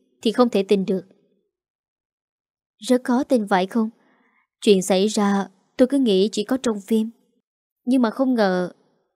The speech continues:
đây là diễn ra trong chính cuộc đời của tôi. Thật đau đớn." Nói đến đây, Nga rơm rớm nước mắt như sắp khóc. Mũi cô bắt đầu thấy cay cay.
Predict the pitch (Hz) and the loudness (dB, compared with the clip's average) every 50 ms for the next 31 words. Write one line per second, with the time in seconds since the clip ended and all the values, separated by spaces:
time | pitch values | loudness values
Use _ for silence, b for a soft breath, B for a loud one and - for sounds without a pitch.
0 | _ _ 226 220 214 208 202 196 185 185 202 196 214 233 - 214 202 196 196 226 | _ _ -2 0 2 2 2 0 0 0 -2 -2 -2 -2 -2 -2 -2 -2 -2 -2
1 | 208 202 190 226 233 311 330 - 233 202 - 196 196 180 175 - - 208 - 240 | -4 -2 -2 -2 -2 -2 2 2 2 2 2 0 -2 -2 -2 -6 -8 -6 -4 -4
2 | 226 226 226 _ _ _ _ _ _ _ _ _ _ _ _ _ _ _ - 190 | -4 -4 -6 _ _ _ _ _ _ _ _ _ _ _ _ _ _ _ -4 -4
3 | - - 185 202 202 208 208 190 202 196 202 233 302 302 - _ _ _ _ _ | -4 -4 -2 0 0 0 0 0 0 0 0 0 -4 -6 -8 _ _ _ _ _
4 | _ _ _ _ _ _ _ _ _ _ _ _ _ _ _ _ _ _ _ _ | _ _ _ _ _ _ _ _ _ _ _ _ _ _ _ _ _ _ _ _
5 | _ _ _ _ _ _ _ _ _ _ _ _ _ _ _ _ 233 220 220 214 | _ _ _ _ _ _ _ _ _ _ _ _ _ _ _ _ 0 2 2 2
6 | 214 247 262 254 226 214 208 202 196 190 - _ _ _ 240 226 214 208 202 220 | 2 0 0 2 0 0 0 0 -2 -4 -8 _ _ _ 0 2 2 2 2 2
7 | 202 185 180 180 196 196 214 247 294 285 - 285 311 330 - _ _ 220 202 180 | 2 2 0 -2 -2 -2 0 0 -2 -2 0 -2 -2 -2 -4 _ _ -4 -2 -2
8 | - - 240 - - - - 269 294 - _ _ _ _ _ _ _ _ _ - | -2 -4 -6 -6 -6 -4 -2 -2 -2 -2 _ _ _ _ _ _ _ _ _ 4
9 | 233 214 208 208 - 220 202 190 185 196 285 - _ 214 180 170 - 240 247 - | 6 6 6 6 4 2 2 2 2 0 -4 -2 _ -2 -2 -2 -4 -6 -6 -2
10 | - 226 220 214 - - 220 220 220 | -2 -2 -2 -2 -2 -2 -2 -2 -2